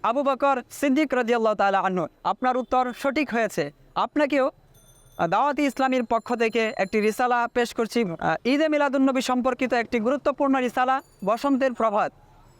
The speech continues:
মাদানী চ্যানেলের যারা দর্শক রয়েছেন, আপনাদেরকেও বলবো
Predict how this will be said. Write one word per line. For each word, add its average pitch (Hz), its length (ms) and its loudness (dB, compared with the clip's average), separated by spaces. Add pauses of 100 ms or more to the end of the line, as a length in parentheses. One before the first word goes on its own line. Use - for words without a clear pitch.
(120)
মাদানী 226 340 0
চ্যানেলের 254 360 0
যারা 220 220 2
দর্শক 214 400 0
রয়েছেন, 233 320 0
আপনাদেরকেও 226 600 0
বলবো 202 360 2